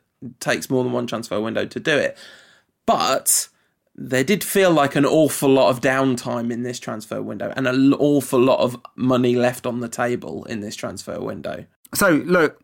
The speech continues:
Speaker 2: um, that's fair enough. You, you can't solve all the problems in one transfer window. But actually, Van Gaal's had three transfer windows here. And, uh, and you know, that gives you a little, little bit of a different perspective on things. So he's had a lot of time. United have had a lot of time,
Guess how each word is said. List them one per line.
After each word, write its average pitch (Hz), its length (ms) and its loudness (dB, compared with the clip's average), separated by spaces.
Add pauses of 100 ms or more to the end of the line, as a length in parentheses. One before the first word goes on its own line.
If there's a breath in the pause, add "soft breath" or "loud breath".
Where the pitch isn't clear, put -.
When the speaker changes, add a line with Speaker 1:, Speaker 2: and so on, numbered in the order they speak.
Speaker 2:
um, 131 560 2
that's 160 200 -2
fair 170 160 2
enough. 131 300 2
You, 147 180 -6
you 135 160 -2
can't 139 240 0
solve 123 160 0
all 127 120 4
the 117 120 2
problems 117 420 2
in 113 140 2
one 110 140 2
transfer 117 400 -2
window. 98 400 -6 (360 soft breath)
But 151 120 2
actually, 160 180 0
Van 156 180 2
Gaal's 143 200 2
had 127 140 -2
three 156 560 2 (100)
transfer 110 440 -2
windows 95 460 -6
here. 90 280 -8 (480 soft breath)
And, 113 560 0
uh, 123 60 -10
and 117 540 -6
you 139 100 0
know, 120 300 0
that - 400 -6
gives 139 180 -2
you 127 140 2
a - 20 2
little, 127 260 0 (440)
little 139 280 -4
bit 139 220 -4
of 123 100 -2
a 120 60 0
different 127 320 2
perspective - 480 -4
on 92 160 -6
things. 104 360 -14
So 110 120 -10
he's 110 140 -8
had 120 100 -6
a 127 60 0
lot 131 160 2
of 117 80 -4
time. 113 280 -2
United 131 340 2
have 101 80 -2
had 107 120 0
a 104 40 -2
lot 104 180 -4
of - 60 -14
time, 95 400 -8